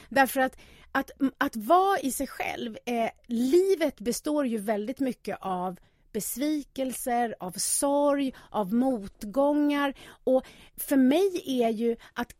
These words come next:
klara av att hantera det är ju det som är liksom meningen med livet. Så att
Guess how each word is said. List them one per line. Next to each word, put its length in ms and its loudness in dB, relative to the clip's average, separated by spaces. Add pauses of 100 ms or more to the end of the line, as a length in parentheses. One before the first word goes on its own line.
klara 440 0
av 280 0
att 140 -2
hantera 800 -2
det 400 -8 (340)
är 180 2
ju 140 -2
det 260 -4
som 200 -4
är 40 -2
liksom 300 -4
meningen 500 0
med 120 0
livet. 400 -8
Så 60 -2
att 140 -6